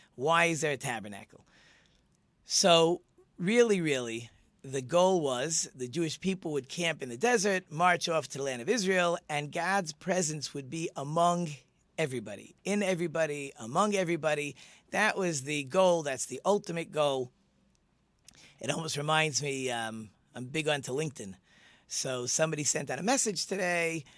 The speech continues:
you know, uh, "What's, what are your priorities?" So I, I sent him back. Uh, we had a good conversation. When you say, "What are my priorities?" are you talking spiritually? Like, what I wanna gain in my life spiritually? You're talking about financially?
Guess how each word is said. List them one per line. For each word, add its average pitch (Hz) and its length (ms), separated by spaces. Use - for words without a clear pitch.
you 151 80
know, 139 280
uh, 123 480
"What's, 175 460
what 190 200
are 190 40
your 170 160
priorities?" 147 960
So 151 440
I, 151 240
I 165 80
sent 247 280
him 180 140
back. 135 420
Uh, 120 240
we 170 120
had 160 80
a 151 40
good 196 160
conversation. 175 720
When 190 220
you 185 80
say, 254 220
"What 202 120
are 185 60
my 160 140
priorities?" 143 880
are 139 60
you 139 100
talking 151 360
spiritually? 185 840
Like, 123 240
what 151 200
I 147 120
wanna 143 240
gain 151 340
in 147 80
my 139 140
life 135 180
spiritually? 196 640
You're 165 120
talking 160 200
about 139 180
financially? 175 880